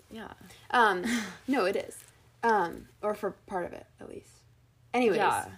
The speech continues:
Speaker 2: um, I would add an F for flexible. Smart F goals.
Speaker 1: Yes. Flexible.
Speaker 2: Smart F goals.
Speaker 1: Flux.
Speaker 2: Smart. Yeah. And then what was the other one that we said? Eh, result-oriented.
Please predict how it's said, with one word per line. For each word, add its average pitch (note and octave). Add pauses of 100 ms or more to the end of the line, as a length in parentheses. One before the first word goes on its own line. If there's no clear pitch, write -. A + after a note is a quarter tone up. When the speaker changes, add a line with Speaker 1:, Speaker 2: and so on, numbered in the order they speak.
Speaker 2:
um, F#3+ (320)
I A3+
would C4
add G#3+
an G3+
F -
for -
flexible. -
Smart F#3+
F -
goals. - (300)
Speaker 1:
Yes. - (240)
Flexible. -
Speaker 2:
Smart -
F -
goals. F#3+ (420)
Speaker 1:
Flux. - (720)
Speaker 2:
Smart. F#3+ (540)
Yeah. E3+ (460)
And G#3+
then A3
what G3+
was A3+
the G#3+
other G3
one F3
that -
we F3+
said? C#3 (680)
Eh, F3+ (140)
result-oriented. E3+